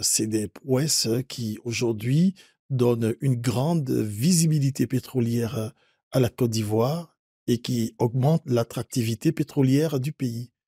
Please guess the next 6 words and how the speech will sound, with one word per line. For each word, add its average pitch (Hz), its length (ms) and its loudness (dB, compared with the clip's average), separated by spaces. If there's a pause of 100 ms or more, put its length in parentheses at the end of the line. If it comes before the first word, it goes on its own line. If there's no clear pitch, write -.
(240)
grâce, 131 460 0
euh, 110 160 -8 (480)
au 120 60 -6
consortium, 127 840 -2
euh, 104 320 -4 (200)
ENI 139 560 2